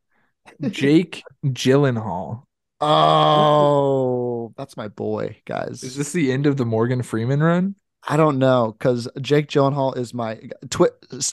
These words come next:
Speaker 2: Swifties, turn the pod off right now.
Speaker 1: <laughs>
Speaker 2: I'm a big Jake Gyllenhaal guy. Um, I don't know. I, I wanna hear everyone else's takes, but I think he's a special boy.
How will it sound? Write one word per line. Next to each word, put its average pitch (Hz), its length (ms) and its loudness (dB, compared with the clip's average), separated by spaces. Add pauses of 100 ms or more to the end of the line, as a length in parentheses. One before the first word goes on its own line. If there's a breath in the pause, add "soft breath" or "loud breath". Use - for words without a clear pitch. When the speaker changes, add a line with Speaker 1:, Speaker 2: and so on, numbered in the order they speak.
Speaker 2:
Swifties, 196 720 2
turn 175 220 4
the 175 120 2
pod 151 260 4
off 123 220 2
right 127 220 -2
now. 110 400 -2
Speaker 1:
<laughs> - 1080 -14
Speaker 2:
I'm 156 220 6
a 180 100 6
big 147 240 4
Jake 131 240 0
Gyllenhaal 113 500 -4
guy. 107 400 -6 (460)
Um, 127 720 2 (840)
I 156 120 4
don't 151 80 4
know. 131 80 4
I, 135 180 6
I 175 100 2
wanna 180 160 4
hear 185 120 2
everyone 165 220 4
else's 143 320 -2
takes, 160 340 -4
but 120 280 -6 (680)
I 143 220 -8
think 127 220 -8
he's 107 140 -6
a 110 60 -8
special 110 380 -6
boy. 107 380 -4